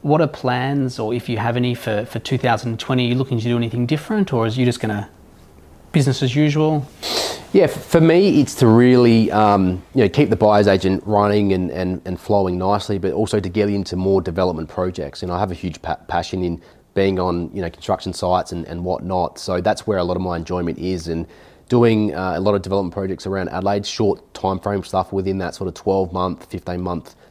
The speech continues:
Speaker 2: time frames. That, that'll definitely be ramp-, ramping up in the next sort of year or so, and,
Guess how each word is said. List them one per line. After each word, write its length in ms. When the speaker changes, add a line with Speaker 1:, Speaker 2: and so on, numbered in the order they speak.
Speaker 2:
time 200
frames. 260
That, 240
that'll 240
definitely 300
be 80
ramp-, 300
ramping 340
up 140
in 60
the 60
next 220
sort 120
of 100
year 180
or 80
so, 360
and, 120